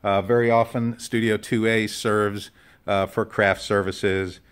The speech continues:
um, more wardrobe. It just depends on the project. So, uh, anyway, um,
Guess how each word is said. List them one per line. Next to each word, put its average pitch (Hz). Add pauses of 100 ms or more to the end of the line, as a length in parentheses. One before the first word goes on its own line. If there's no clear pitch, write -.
(300)
um, 90
more 104
wardrobe. 104
It 120
just 147
depends 117
on 98
the 90
project. 85 (420)
So, 139
uh, 127
anyway, 135 (300)
um, 120